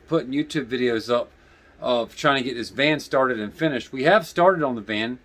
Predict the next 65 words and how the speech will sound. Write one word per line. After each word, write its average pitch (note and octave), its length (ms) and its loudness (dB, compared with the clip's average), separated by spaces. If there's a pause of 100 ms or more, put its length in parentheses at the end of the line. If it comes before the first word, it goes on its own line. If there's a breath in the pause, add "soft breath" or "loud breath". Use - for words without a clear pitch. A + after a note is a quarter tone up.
(500 soft breath)
and B2 140 0
I'm B2 100 0
getting G3 200 0
ready F3 180 4
to D3+ 40 -14
put F3 140 2
up E3 100 4
another C#3 260 -2
video C#3+ 400 2
or A#2 140 2
two, D3 460 2 (540 soft breath)
but C3 180 -4
this G3 160 2
video F3 300 6
right D3 160 4
here E3+ 160 4
is D#3+ 80 0
the C#3 80 -8
next C#3 260 -4
step, F3+ 240 0
'cause C3 160 -4
I C#3+ 100 4
actually, D3+ 440 -2
actually D3 480 -2
need C#3+ 180 -2
to C3 80 -8
show D3 220 -4
the A#2+ 100 -4
carpenter D#3+ 500 2
again A#2 420 -4 (380 soft breath)
what B2+ 300 2
I'm D#3 240 4
trying D3+ 240 0
to B2+ 60 -4
do, E3 200 4
so D3+ 160 -4
he C#3 100 -6
can C3 100 -18
kinda C3 260 0
think D3 260 -6
in C3+ 100 -4
his A#2 160 -10
head C3+ 340 -2 (360 soft breath)
and A2+ 160 -8
stuff - 560 2 (680 soft breath)
to, C3+ 80 -8
to - 140 -10
try D#3 200 4
and C#3+ 100 -2
come D#3 80 -2
up C#3+ 80 -2
with B2 120 -8
some C3+ 180 -2
ideas C3 420 2
to - 80 -12
get B2 180 -6
it A#2 80 -10
finished. E3 360 0
We're B2+ 80 -8
gonna C3 120 -4
work C3+ 280 -4
on C3 100 0
it A2+ 60 -8
next B2+ 320 -8
week. C#3+ 360 0